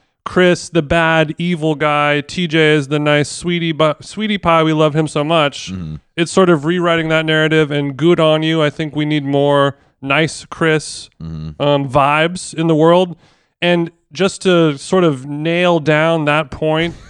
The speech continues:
Speaker 1: and really drive it home, <laughs> I will do, uh, a peek behind the curtain on what the real T J is
Speaker 2: Okay.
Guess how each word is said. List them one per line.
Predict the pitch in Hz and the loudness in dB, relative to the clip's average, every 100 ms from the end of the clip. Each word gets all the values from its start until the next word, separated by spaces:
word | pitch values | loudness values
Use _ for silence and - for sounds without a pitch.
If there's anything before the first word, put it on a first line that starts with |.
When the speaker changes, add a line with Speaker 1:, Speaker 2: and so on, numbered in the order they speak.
| - | -4
Speaker 1:
and | 139 135 | -2 2
really | 147 165 156 | 2 4 2
drive | 139 147 147 | 4 4 2
it | 139 | -2
home, | 139 196 196 170 147 147 - | 0 2 4 2 -2 -6 -16
<laughs> | - _ _ _ _ - | -20 _ _ _ _ 0
I | 180 | 4
will | 180 175 | 4 2
do, | 151 175 165 165 165 | 0 2 4 6 6
uh, | 156 151 | 4 2
a | 156 | 0
peek | - 208 | -4 -4
behind | - 160 185 175 | -2 0 0 0
the | |
curtain | - 180 165 | -2 -4 0
on | 165 156 | 0 0
what | 151 151 | 0 -2
the | 147 | -2
real | 139 160 151 | 0 2 2
T | 143 - 214 | -2 -4 -2
J | 151 151 139 139 139 - | 2 2 4 2 -2 -6
is | 143 135 139 165 - - | 0 2 2 -2 -8 -8
Speaker 2:
Okay. | 151 | -6